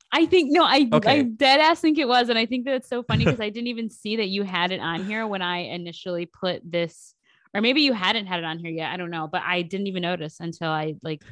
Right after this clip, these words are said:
Speaker 1: gave the
Speaker 2: <laughs>
Speaker 1: outline a sweep one more time. And I was like, "Wow, that's funny."
Speaker 2: Yeah. Okay. So we're gonna have a, a, a two-pronged Chris Pratt assault because he gave this very
Speaker 1: Chris
Speaker 2: interesting
Speaker 1: Pratt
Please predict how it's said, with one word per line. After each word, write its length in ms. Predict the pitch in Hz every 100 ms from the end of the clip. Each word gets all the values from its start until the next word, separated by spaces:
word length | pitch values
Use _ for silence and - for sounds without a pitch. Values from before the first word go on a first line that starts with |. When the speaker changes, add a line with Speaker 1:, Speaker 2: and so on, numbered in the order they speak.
| - 123
Speaker 1:
gave 220 | 160 160
the 140 | 131 -
Speaker 2:
<laughs> 120 | 131
Speaker 1:
outline 320 | 160 160 156
a 60 | 151
sweep 380 | - 180 165 _
one 200 | 160 160
more 120 | 160
time. 220 | 170 180
And 80 | 160
I 20 |
was 120 | 156
like, 200 | 156 151 -
"Wow, 320 | 151 143 147
that's 260 | 151 -
funny." 380 | - 156 151 170 - _ -
Speaker 2:
Yeah. 320 | 139 123 107 -
Okay. 260 | 127 120 120
So 160 | 143
we're 80 | 139
gonna 120 | 156
have 100 | 160 139
a, 280 | 120 117 - _ - -
a, 60 | - -
a 60 | 123
two-pronged 840 | - 202 185 - 160 151 139 135
Chris 300 | - 156 151
Pratt 420 | - - 139 131 -
assault 680 | 127 - 120 113 101 - -
because 380 | 131 - 135 127
he 100 | 185
gave 260 | 185 170 143
this 140 | 147
very 200 | - 807
Speaker 1:
Chris 120 | 807
Speaker 2:
interesting 500 | - - 762 587 508
Speaker 1:
Pratt 140 | -